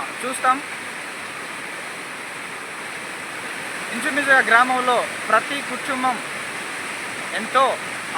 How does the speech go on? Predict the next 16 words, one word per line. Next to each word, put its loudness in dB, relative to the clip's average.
ఆవేదనతో, 6
బాధలతో 4
ఉన్నారు 4
కాబట్టి 2
వారిని 6
మీ 0
ప్రభుత్వం 4
వారే 8
ఆదుకోవాలని 2
కోరుకుంటున్నాం -2
సార్. 2
ఇదే 6
కాదు, 4
ఇంకా 4
ఇక్కడి 6
నుండి 0